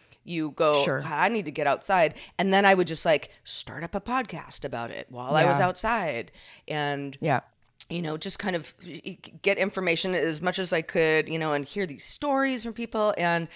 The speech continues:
Speaker 1: you know, I eventually was like, "All right, we gotta find some balance here." Um,
Speaker 2: Mm-hmm.
Speaker 1: I also just didn't work for a few days over the weekend, so I, I had time. And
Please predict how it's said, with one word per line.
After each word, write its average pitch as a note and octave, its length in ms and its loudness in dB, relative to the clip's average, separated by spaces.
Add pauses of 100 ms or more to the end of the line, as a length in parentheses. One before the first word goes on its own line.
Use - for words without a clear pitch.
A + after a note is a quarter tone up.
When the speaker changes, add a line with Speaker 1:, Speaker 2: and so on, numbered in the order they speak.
(320)
Speaker 1:
you - 60 -6
know, - 80 0
I - 40 8
eventually G#3+ 420 6
was F3+ 120 2
like, E3 200 4
"All - 40 0
right, E3 360 6 (120)
we F#3+ 240 -6
gotta E3+ 480 4
find F#3 240 2
some D#3+ 140 -8
balance F#3 400 4
here." C#3+ 320 0 (380)
Um, D#3 400 -2
Speaker 2:
Mm-hmm. D3 160 -4 (100)
Speaker 1:
I B3+ 60 10
also G3+ 240 8
just E3 260 -6
didn't D#3+ 180 -4
work E3 220 -4
for D3+ 80 -2
a D3+ 60 0
few D#3 160 -8
days D3 240 -2
over C#3 80 -8
the D3 60 -6
weekend, D3 280 -6
so C#3+ 300 -2 (160)
I, B2+ 220 -4
I - 20 0
had D#3 160 -6
time. C#3+ 360 -2 (420)
And F3 440 -2